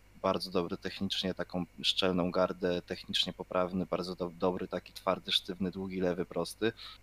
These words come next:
ale na pewno jego takim największym atutem to było to, że po prostu potrafił jednym ciosem kogoś, e, znokautować. Eee, no, wiesz, akurat w, w, w boksie uważam, że ciężko o takiego zawodnika, który nic nie umie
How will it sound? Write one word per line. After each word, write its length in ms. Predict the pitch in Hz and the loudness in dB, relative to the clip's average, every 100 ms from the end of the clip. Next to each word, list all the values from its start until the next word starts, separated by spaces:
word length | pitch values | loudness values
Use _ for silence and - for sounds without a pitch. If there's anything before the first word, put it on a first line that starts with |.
| - | -2
ale 260 | 92 95 | 4 6
na 100 | 98 | 6
pewno 260 | 98 101 101 | 2 2 2
jego 220 | 98 95 | 2 0
takim 300 | 95 - 98 | -2 -2 0
największym 420 | 98 95 95 - | 0 0 0 0
atutem 340 | 98 95 92 92 | -2 -4 -4 -4
to 100 | 98 | -4
było 180 | 98 98 | -4 -4
to, 140 | 90 | -4
że 120 | 87 | -6
po 80 | 90 | -8
prostu 240 | 87 - | -10 -12
potrafił 400 | - - 87 - | -10 -4 -4 -2
jednym 220 | 85 90 90 | -2 -2 -4
ciosem 280 | 82 - | -4 -6
kogoś, 380 | 82 85 85 - - - - - - 92 | -6 -8 -8 -8 -10 -10 -10 -12 -12 -6
e, 160 | 90 | -4
znokautować. 840 | 87 92 101 104 110 87 80 - - - - - - - | -2 0 0 4 4 4 0 -2 -6 -12 -14 -16 -18 -4
Eee, 1600 | 92 82 87 85 85 87 85 82 82 80 78 80 80 80 76 78 - - - - - - - - - - - - | 0 2 2 2 2 2 2 2 0 0 0 0 0 0 -2 -4 -6 -14 -20 -20 -20 -20 -20 -20 -16 -14 -14 2
no, 180 | 110 95 | 6 8
wiesz, 200 | 120 - | 6 6
akurat 300 | 101 135 117 | 6 6 4
w, 40 | |
w, 460 | 113 - - 110 107 | 0 -6 -8 -8 0
w 60 | |
boksie 300 | - 147 - | 4 4 6
uważam, 360 | 143 131 131 127 | 4 4 4 2
że 100 | 123 120 | 0 -2
ciężko 400 | - 143 135 - | 2 4 4 4
o 40 | |
takiego 260 | 120 123 120 | 2 0 -2
zawodnika, 440 | 113 110 120 117 | -2 0 0 0
który 280 | 113 - 110 | 0 0 2
nic 240 | 113 120 117 | 2 2 2
nie 140 | 113 | 2
umie 460 | 113 113 107 110 | 4 4 4 4